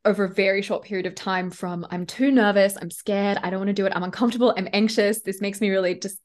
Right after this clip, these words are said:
feel gross, I don't wanna do it," right? From there, very solidly, and having someone else in the group say, "No, no, no, you should totally do it, and my experience was this." And three months ago, they were in that position saying,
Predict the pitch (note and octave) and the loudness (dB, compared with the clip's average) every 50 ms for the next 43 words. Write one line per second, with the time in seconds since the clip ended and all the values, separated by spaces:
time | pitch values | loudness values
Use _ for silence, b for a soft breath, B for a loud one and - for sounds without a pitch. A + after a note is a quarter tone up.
0 | - F3+ F3 - - - A3 F#3+ F3+ F#3 - B3+ C4+ C4 B3+ A#3+ A#3+ A#3+ - - | -16 -18 -16 -12 -2 0 0 0 0 0 0 2 4 6 6 6 4 4 0 -2
1 | F#3 F3+ F#3 F#3 F#3 - E3 D3 D3 D3 - - D3+ F#3 - - B B B B | -2 -2 -4 -4 -4 -2 -2 -2 -2 -2 0 2 2 2 2 0 B B B B
2 | B _ - A#3 A#3 G#3 F#3+ G#3+ G#3+ F#3+ F3 F3 E3+ E3+ G3+ A3 A3+ C#4+ D4 D4 | B _ 2 2 4 4 6 6 6 6 4 2 0 2 2 4 4 4 2 0
3 | - - G#3 G3+ G3+ G#3 - - - A#2+ C3 E3 A3+ C#4 C#4+ B B B B B | 0 0 0 0 0 -2 -4 -6 -8 -8 -6 -6 -6 -8 -8 B B B B B
4 | A3+ A3+ A3+ A3 A3+ G#3+ G#3+ G#3 G3 F#3+ - - - - - A3+ A#3 B3+ C#4+ B3 | 2 2 4 4 4 2 2 2 0 -2 -4 -8 -10 0 2 2 4 4 6 6
5 | A#3 A#3+ B3 - B3 A3+ G#3+ - G3 F#3 - - G3+ F3 D#3+ D#3+ D3+ C#3+ - - | 4 4 2 2 -2 -2 -2 -2 -6 -8 -6 -4 -2 -2 0 -2 -2 -4 -4 -6
6 | B B B B B B3 C#4 D#4 E4 E4 E4 E4+ E4 D#4 C#4+ A#3+ - - A3+ A#3 | B B B B B 2 4 6 6 6 6 6 6 6 4 2 2 0 -2 -2
7 | - C#4+ A3+ - C4 B3+ B3+ A#3+ A#3 A3+ G#3 - D#4 E4+ D4+ C4+ B3 A3 - G#3 | -2 -4 -4 0 0 2 2 2 2 0 0 0 2 4 4 4 4 2 2 0
8 | A3 G#3+ G#3+ G3 G#3 G#3+ G#3 G#3 G3+ - - G#3 F#3+ F#3+ G3 - G3 G3 F#3 A#3+ | 0 0 0 0 0 0 0 -2 -4 -6 -8 -8 -6 -6 -6 -6 -6 -2 0 2
9 | C#4 A#3+ G3 F3+ F#3 G#3+ - - B B B B B B - - G#3+ G#3 G3+ F3+ | 4 6 6 6 6 4 0 -8 B B B B B B -2 0 2 2 2 0
10 | E3+ - - A#3 A3+ A3+ A#3+ C4 C4 C4+ B3+ B3 A#3+ A#3+ A#3+ G#3 G#3+ G3+ G3 - | -2 -2 4 6 6 8 8 6 6 6 4 4 4 2 0 2 2 2 0 0
11 | - - F3 E3+ E3+ G#3 G#3+ A#3+ B3+ A#3+ G#3 F#3 F3+ F3 F3+ G#3+ B3 C#4+ C#4+ - | -4 -10 -10 -2 2 4 4 4 4 4 2 0 0 -2 -2 -2 -2 -4 -6 -8
12 | _ _ _ _ _ _ _ - G#3 G#3 - - F#3 F#3 F3 - - - - G#3 | _ _ _ _ _ _ _ -4 -2 -2 -2 -2 -4 -4 -4 -4 -6 -6 -6 -6
13 | F3+ F3 F3 - - - - G3+ G3+ - G3 F3+ F#3 F#3 F3+ E3+ | -6 -6 -6 -6 -10 -10 -10 -10 -6 -2 -2 -2 -2 -2 -6 -6